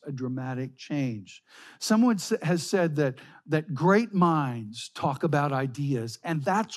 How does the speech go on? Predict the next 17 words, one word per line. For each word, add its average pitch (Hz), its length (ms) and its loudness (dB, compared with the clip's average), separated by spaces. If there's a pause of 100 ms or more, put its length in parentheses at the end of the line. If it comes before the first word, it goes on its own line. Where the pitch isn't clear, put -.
what 165 340 -2 (340)
the 175 120 6
disciples 147 720 0
were 135 140 -2
doing. 170 500 0 (1300)
But 165 140 4
average 202 440 4
minds 175 360 2
talk 190 420 2
about 175 560 4
things, 135 800 -4 (340)
and 170 220 2
small 226 520 6
minds 135 520 2
talk 156 320 -2
about 143 480 0
people. 165 560 -4